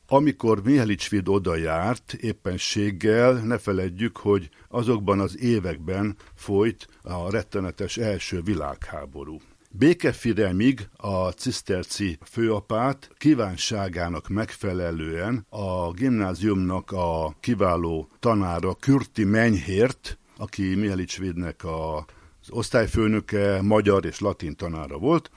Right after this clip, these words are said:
évről évre megírta a gimnázium értesítőjébe, hogy abban az évben mit tevékenykedtek, és a világháború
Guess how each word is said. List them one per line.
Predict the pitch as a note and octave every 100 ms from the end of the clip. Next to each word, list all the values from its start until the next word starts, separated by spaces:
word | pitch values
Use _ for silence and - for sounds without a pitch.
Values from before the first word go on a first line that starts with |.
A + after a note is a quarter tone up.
| _ -
évről | E3 F3 C3+ B2 A#2
évre | - D3 D3 A2+ G#2 G2+ C3+ D3 A2+ -
megírta | G#2+ C#3+ C3 B2 G#2 - G2+ G#2
a | A2+ G2
gimnázium | G2 B2 A2 G2 D#2+ F#2+
értesítőjébe, | A#2+ B2+ - G#2 - G2+ - F#2 F2 F2 F2 D#2+ E2 G#2+ D3+ C#3+
hogy | - A2 G#2 G2+ -
abban | A2 A2+ G2
az | F#2 F2
évben | C3 B2+ G#2+ A#2 A2+ F2 - -
mit | C3+ C#3 - -
tevékenykedtek, | C3 B2+ A#2 - A2+ G#2 A2+ - - G#2 - - - -
és | G2+ -
a | G#2 G2 -
világháború | B2+ A2 G2 - - A2 G2+ F2+ F#2 F#2+